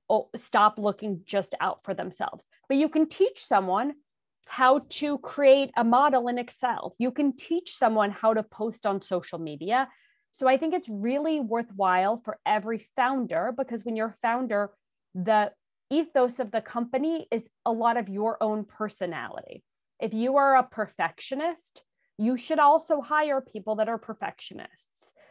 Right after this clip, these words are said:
or understand or be deliberate that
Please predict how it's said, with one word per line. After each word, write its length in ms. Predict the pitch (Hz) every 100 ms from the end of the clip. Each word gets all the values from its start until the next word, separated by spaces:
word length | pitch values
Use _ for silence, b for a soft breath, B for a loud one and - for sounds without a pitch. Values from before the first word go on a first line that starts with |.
| b b -
or 280 | 277 294
understand 720 | 247 262 269 - - 359 339
or 80 | 269
be 180 | 226 277
deliberate 480 | 285 359 440 185 -
that 160 | 208 202